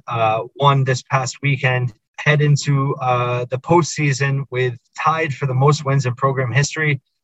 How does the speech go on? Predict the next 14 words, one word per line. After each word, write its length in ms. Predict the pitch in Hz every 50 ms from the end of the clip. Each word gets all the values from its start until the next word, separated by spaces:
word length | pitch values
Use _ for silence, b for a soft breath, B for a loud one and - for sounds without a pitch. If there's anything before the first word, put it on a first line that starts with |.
| _ -
with 120 | 117 117 -
fifteen. 640 | - - 143 127 - - - 160 160 156 156 151
They're 80 | 135 117
fifteen 420 | - 147 139 - - 151 147 135
and 100 | 127 123
three 200 | - - 139 131
on 100 | 117 113
the 60 | 110
season. 440 | - - 151 151 139 123 135 139 131
They 100 | 123 110
tied 260 | - - 127 131 123 120
the 160 | 120 - 127
eighty-six 440 | 127 127 117 - - 165 156 147 -
team 340 | - 156 151 143 131 131